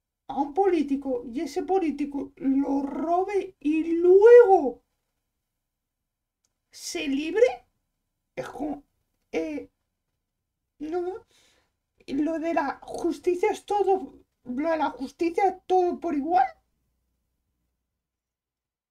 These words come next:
Es que es así. O sea, por ejemplo,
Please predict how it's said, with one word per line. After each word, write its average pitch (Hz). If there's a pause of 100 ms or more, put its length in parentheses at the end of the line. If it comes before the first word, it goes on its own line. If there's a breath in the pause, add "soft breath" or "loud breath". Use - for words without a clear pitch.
(920)
Es -
que 370
es 381
así. 403
O -
sea, -
por 349
ejemplo, 381